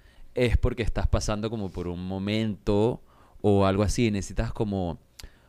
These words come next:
algo que te anime. Y personalmente me gustaría comentarles algo que había escrito para el momento, es que creo que al asumir que alguien cambia algo de look para que se siente, porque se siente bajoneado,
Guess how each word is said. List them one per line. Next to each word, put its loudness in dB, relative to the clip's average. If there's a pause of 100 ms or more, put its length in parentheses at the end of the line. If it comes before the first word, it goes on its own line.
(240)
algo 2
que 0
te -4
anime. -4 (500)
Y 4 (140)
personalmente 2
me 0
gustaría 2
comentarles -6
algo -4
que -2
había -2
escrito 0 (440)
para 4
el 2
momento, 0
es 2
que -2
creo 0
que 0
al -2
asumir 0
que 2
alguien 2
cambia 2
algo 2
de 2
look -2 (300)
para 4
que -4
se -4
siente, -2
porque 4
se -6
siente 2
bajoneado, 0